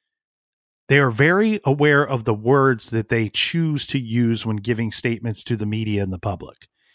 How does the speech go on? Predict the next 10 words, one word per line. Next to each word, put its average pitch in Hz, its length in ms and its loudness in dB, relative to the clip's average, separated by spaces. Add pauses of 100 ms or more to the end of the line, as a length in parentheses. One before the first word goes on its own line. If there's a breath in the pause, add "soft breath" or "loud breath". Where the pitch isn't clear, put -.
(160)
And 127 160 0
here, 151 680 2 (200)
the 131 80 0
captain 165 600 0
chooses 196 640 -2
to 165 120 -6
use 147 540 -2 (240)
the 123 80 2
word 127 500 2
proven. 139 600 0